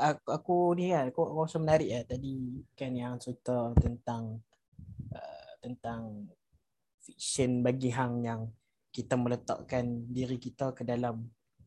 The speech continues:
diri orang, orang lain lah kan. Ya,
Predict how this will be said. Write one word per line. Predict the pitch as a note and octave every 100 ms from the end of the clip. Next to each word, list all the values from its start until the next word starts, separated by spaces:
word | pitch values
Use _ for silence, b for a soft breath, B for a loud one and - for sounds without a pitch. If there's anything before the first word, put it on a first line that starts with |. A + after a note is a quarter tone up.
| _
diri | C3 C3 C#3
orang, | B2+ B2+ C3 B2 B2 B2 -
orang | A#2+ C3 B2+
lain | B2+ A#2+ C3
lah | D#3+
kan. | E3+ C3 - _ _ _ _ _ _ _
Ya, | B2